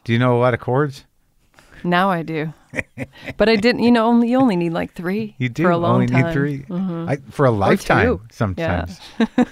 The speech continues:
Speaker 2: Some
Speaker 1: Some
Speaker 2: people
Speaker 1: pe-
Speaker 2: are making money at it,
Speaker 1: Yeah,
Speaker 2: too.
Speaker 1: some people go three chords for the whole run.
Speaker 2: Yeah.
Speaker 1: <laughs> Maybe add a fourth one in there, a minor.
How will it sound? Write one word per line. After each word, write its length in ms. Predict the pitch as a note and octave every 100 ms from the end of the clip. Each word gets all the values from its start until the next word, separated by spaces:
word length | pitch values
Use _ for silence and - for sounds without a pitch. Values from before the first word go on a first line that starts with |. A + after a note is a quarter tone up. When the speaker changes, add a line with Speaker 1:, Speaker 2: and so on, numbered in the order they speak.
| - -
Speaker 2:
Some 160 | - - - - - -
Speaker 1:
Some 60 | D3
Speaker 2:
people 220 | - F3+
Speaker 1:
pe- 40 | F3
Speaker 2:
are 20 |
making 260 | E3 F3+
money 280 | F3+ G#3+ D4
at 140 | G#3 -
it, 60 |
Speaker 1:
Yeah, 80 | -
Speaker 2:
too. 80 | G#3+
Speaker 1:
some 140 | B3 -
people 220 | D3+ C#3+
go 160 | B2+
three 240 | A#2 C#3 C3+
chords 380 | C3+ C#3+ C#3 -
for 220 | - A#2
the 100 | G#2+
whole 240 | A#2+ E3+
run. 300 | E3 D#3+ C#3+ G2+ A3+ A#3 F3+ _ -
Speaker 2:
Yeah. 280 | B2+ - D#3
Speaker 1:
<laughs> 20 |
Maybe 320 | D#3 E3 E3+
add 140 | D#3
a 40 | C#3+
fourth 400 | - D3+ D3+ -
one 200 | A2 G2
in 180 | F#2+ F#2+
there, 160 | F2+
a 40 | F2
minor. 520 | G2+ A2 A2+ F#2